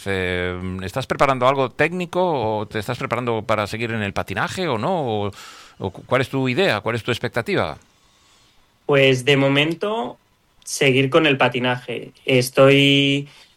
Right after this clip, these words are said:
Speaker 2: conseguí aprobar en patinaje, hay varios niveles de entrenadores.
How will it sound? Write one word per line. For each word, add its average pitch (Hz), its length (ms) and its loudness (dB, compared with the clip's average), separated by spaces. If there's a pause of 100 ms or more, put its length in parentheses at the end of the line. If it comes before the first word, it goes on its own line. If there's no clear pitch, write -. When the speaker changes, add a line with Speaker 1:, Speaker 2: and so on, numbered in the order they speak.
Speaker 2:
conseguí 143 840 2
aprobar 135 1000 2 (220)
en 131 220 -2
patinaje, 135 480 4
hay 151 60 4
varios 147 300 4
niveles 143 300 2
de 139 80 -2
entrenadores. 139 640 0